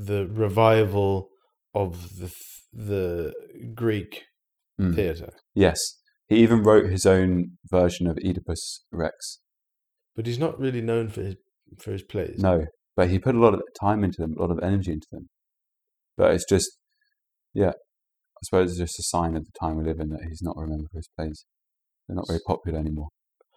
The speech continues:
Speaker 1: So how would, how could one reawaken the flame of Yeats in the contemporary time?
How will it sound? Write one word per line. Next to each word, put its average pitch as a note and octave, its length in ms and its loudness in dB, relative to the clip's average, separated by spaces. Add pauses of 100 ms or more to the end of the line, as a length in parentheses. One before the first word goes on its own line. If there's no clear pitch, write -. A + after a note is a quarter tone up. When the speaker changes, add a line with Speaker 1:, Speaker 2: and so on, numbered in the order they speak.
(100)
Speaker 1:
So - 160 0
how C3 240 8
would, C#3+ 340 0
how B2 240 2
could C3+ 200 -4
one A#2+ 520 0 (500)
reawaken A#2 720 2
the G#2+ 60 -6
flame A2 280 0
of G2+ 180 -6
Yeats G#2 540 -4 (180)
in G#2 200 -2
the G2+ 60 -8
contemporary F#2+ 840 -8 (720)
time? F2 380 -14